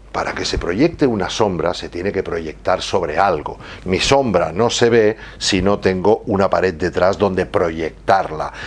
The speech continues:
En este caso se proyecta en la nada, porque solo se podría proyectar en una nube y no la hay.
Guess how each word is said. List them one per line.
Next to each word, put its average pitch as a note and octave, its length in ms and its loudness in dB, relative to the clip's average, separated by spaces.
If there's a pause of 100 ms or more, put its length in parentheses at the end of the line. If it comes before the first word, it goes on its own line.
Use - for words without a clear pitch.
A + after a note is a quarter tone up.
(160)
En G2+ 80 -2
este C3+ 220 2
caso A#2+ 420 4 (220)
se - 180 2
proyecta F#2+ 640 2
en G#2 220 4
la E2 140 -2
nada, C#3+ 440 0
porque - 240 -2
solo F2+ 300 2
se G#2 100 0
podría F2+ 340 2
proyectar F#2 680 -2
en G#2+ 100 -6
una F2+ 220 -2
nube A#2+ 400 2
y F#2 120 -4
no A2 200 2
la F#2 180 2
hay. A#2+ 180 -2